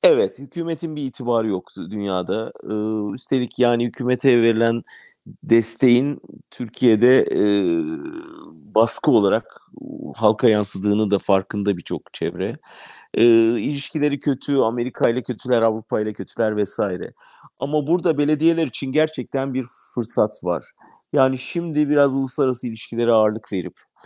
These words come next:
e, dünyadan, e, kardeş şehirler, e, seçip ya da varsa onlarla ilişkiyi güçlendirip, tabii dünyada da büyük sıkıntı var ama şu aşamada,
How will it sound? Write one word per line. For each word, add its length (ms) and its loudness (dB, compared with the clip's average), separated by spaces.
e, 40 0
dünyadan, 680 2
e, 260 -4
kardeş 420 -2
şehirler, 480 0
e, 200 -14
seçip 540 -6
ya 140 4
da 160 2
varsa 320 2
onlarla 380 -4
ilişkiyi 460 -8
güçlendirip, 640 -6
tabii 280 0
dünyada 420 2
da 140 0
büyük 200 -4
sıkıntı 420 -10
var 140 2
ama 340 -4
şu 240 -4
aşamada, 640 -4